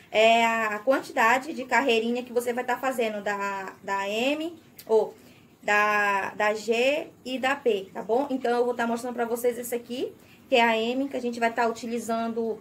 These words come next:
a linha. Eu vou tá utilizando a linha Prolipopeno, que eu gosto muito dessa linha, mas você pode tá utilizando também a de algodão,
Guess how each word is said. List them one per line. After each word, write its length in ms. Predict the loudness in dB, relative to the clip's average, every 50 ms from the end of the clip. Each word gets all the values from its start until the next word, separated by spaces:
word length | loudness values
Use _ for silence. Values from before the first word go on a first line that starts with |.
| -12 -20 -20 -20 -20 -20 -20 -6 -2
a 160 | 0 2 2
linha. 340 | 2 2 2 2 0 0 2 2
Eu 120 | 2 2
vou 140 | 2 0 -2
tá 140 | 0 0 0
utilizando 720 | 0 -2 -4 -6 -6 -4 -2 -2 0 0 0 -2 -2 -2 0
a 80 | 0
linha 240 | 0 0 0 -2 -2
Prolipopeno, 800 | -2 0 0 0 0 -2 -2 -4 -2 -2 -2 -2 -2 -2 -4 -4
que 100 | -4 -4
eu 60 | 0
gosto 260 | 0 0 -2 -2 -4
muito 160 | -8 -8 -6
dessa 300 | -4 -4 -4 -2 0 -2
linha, 160 | -2 -2 -2 -4
mas 160 | -4 -4 -6
você 80 | -6
pode 220 | -4 -2 -2 0 0
tá 100 | 0 -2
utilizando 480 | -2 -2 -6 -6 -4 -4 -4 -4 -4
também 400 | -4 -4 -4 -2 -2 -2 -2 -2
a 220 | 0 0 0 0 0
de 100 | 0 0
algodão, 500 | 0 2 2 0 0 0 -2 -2 -4